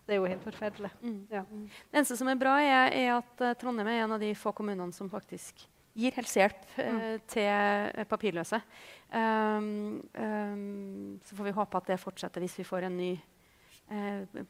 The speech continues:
Speaker 2: politisk vind i byen. Ehm, mens i Oslo, for eksempel, så er du, altså, du kan få, du får akutt helsehjelp, så hvis du er i ferd med å dø, så berger vi livet på dem.
Speaker 1: Mm.
Speaker 2: Men, men hvis du får kreft, så er det langvarig behandling, så det får du ikke. Et helsehjelp, nei, tannhelsehjelp får du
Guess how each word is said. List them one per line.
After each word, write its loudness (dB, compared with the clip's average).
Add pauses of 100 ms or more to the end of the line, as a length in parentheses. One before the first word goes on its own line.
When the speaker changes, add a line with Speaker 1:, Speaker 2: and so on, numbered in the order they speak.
(160)
Speaker 2:
politisk -2
vind -2
i 0
byen. 2 (120)
Ehm, 2 (960)
mens 0
i 2
Oslo, -2
for -2
eksempel, -4
så -4
er 4
du, -4 (560)
altså, -2
du -2
kan 2
få, 6 (120)
du -8
får 4
akutt -6
helsehjelp, 2
så -4
hvis -2
du 2
er 4
i -4
ferd 4
med 2
å -10
dø, 4
så -4
berger 2
vi 2
livet 2 (180)
på 0
dem. 2 (320)
Speaker 1:
Mm. -4
Speaker 2:
Men, 4
men 0
hvis -2
du -6
får 0
kreft, -4
så 0
er 6
det 4
langvarig 2
behandling, 2
så -4
det 2
får -2
du -4
ikke. 0
Et -6
helsehjelp, 0
nei, 2
tannhelsehjelp 0
får -4
du 0